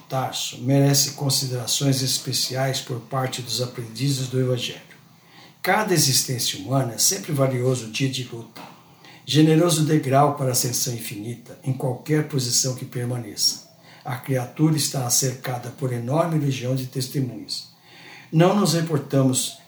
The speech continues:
tão somente àquelas que constituem parte integrante do quadro doméstico, mas, acima de tudo, aos amigos e benfeitores de cada homem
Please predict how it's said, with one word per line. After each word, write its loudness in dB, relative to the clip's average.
tão 4
somente 2
àquelas -2
que -6
constituem -4
parte -6
integrante -6
do -12
quadro -6
doméstico, -4
mas, 4
acima 4
de -4
tudo, 0
aos 4
amigos 0
e -2
benfeitores -4
de -6
cada -8
homem 0